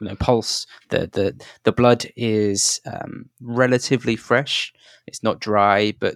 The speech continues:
and the body hasn't gone into, like, rigor mortis or anything like that. Um, they've been,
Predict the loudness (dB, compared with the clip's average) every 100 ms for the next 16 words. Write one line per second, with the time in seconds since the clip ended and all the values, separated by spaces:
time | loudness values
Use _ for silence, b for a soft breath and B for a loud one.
0 | -8 -12 -4 -2 -2 -2 -4 -2 -2 -2
1 | -2 -4 -2 -6 -4 0 0 0 -2 -4
2 | -6 -6 -8 -12 -8 0 0 -2 B B
3 | B B -6 -6 -8 -16 _ 0 2 2